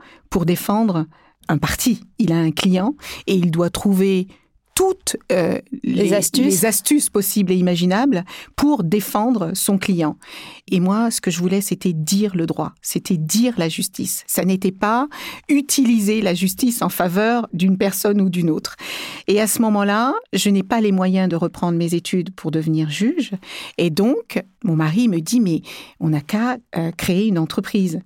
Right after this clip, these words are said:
Speaker 1: Et là, je regarde avec des yeux ronds en disant, « Mais créer une entreprise, je, je, je, je sais pas comment on crée une entreprise. »
Speaker 2: Vous n'aviez personne autour de
Speaker 1: Je
Speaker 2: vous.
Speaker 1: n'avais personne autour de moi qui avait entrepris. Et lui avait cette idée en tête qu'un jour, il créerait une entreprise. Et il me dit, « Mais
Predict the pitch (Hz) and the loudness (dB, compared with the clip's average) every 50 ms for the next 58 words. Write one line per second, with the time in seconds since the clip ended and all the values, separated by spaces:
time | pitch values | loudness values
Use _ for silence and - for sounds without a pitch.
0 | _ - - 180 175 - - 165 160 156 185 165 170 - - 87 85 - - 165 | _ -4 -2 -2 -2 -2 -2 -4 -4 -2 -2 -2 -2 0 -2 -2 -2 -2 -4 -2
1 | 185 175 151 175 196 202 170 160 170 170 185 - 233 - - - 170 165 175 180 | -2 -2 -2 0 -2 -2 -2 -2 -2 -2 -2 -2 -4 -6 -6 -6 -4 -2 -2 0
2 | 170 165 156 - - 165 - 240 262 247 254 185 160 165 156 - 220 160 208 - | -2 -2 -2 -4 -4 -6 -2 -2 -2 -2 0 -2 -4 -4 -4 -4 -4 -4 -6 -6
3 | - 156 156 - - - - - 143 - - 151 175 190 - 262 208 214 202 190 | -6 -6 -8 -8 -12 -12 -6 -4 -4 -2 -2 -2 -2 -2 0 0 0 2 0 0
4 | 185 - 190 180 175 170 165 151 - - - - 156 156 156 151 160 175 165 156 | -2 0 -2 0 0 0 0 -2 -4 -6 -6 -4 -4 -2 -2 0 0 2 2 2
5 | 175 180 - 208 175 - - 233 196 185 170 160 170 165 - 165 175 202 202 - | 2 2 0 -2 -2 0 0 2 2 0 0 -2 -2 0 2 2 2 4 4 4
6 | 185 190 190 185 - _ _ _ _ _ - 311 254 - - - - 247 226 208 | 2 2 0 -4 -12 _ _ _ _ _ -2 -2 0 0 -2 0 0 0 2 2
7 | 196 185 - 196 180 170 175 175 175 180 185 - - 185 165 160 165 180 175 165 | 0 0 0 0 0 0 0 0 0 0 -2 -2 -4 -4 -2 0 0 0 0 -2
8 | - - 165 - - - 247 339 - - - - - - - - - - - - | -2 -4 -6 -6 -4 -2 -2 -2 -4 -6 -14 -14 -12 -10 -10 -10 -10 -12 -8 -2
9 | - 220 208 247 277 381 440 415 214 185 202 233 247 233 - 190 196 - - 208 | 0 2 4 4 2 4 2 2 2 2 2 0 0 0 0 -2 -2 0 0 0
10 | 185 214 220 220 190 180 147 - 180 196 220 - - 190 180 170 170 196 208 208 | 2 2 2 2 2 0 0 0 -2 -2 -2 -2 -2 -2 -2 0 0 0 0 0
11 | 196 175 - - - 175 170 180 185 165 170 165 156 - 180 - - - 294 359 | 0 -2 -4 -4 -4 -2 0 0 0 0 0 -2 -2 -4 -6 -6 -4 -2 -2 0
12 | 370 - - - - 214 208 208 214 196 240 254 233 196 190 | -2 -2 -4 -2 0 2 2 2 2 2 2 2 2 0 -2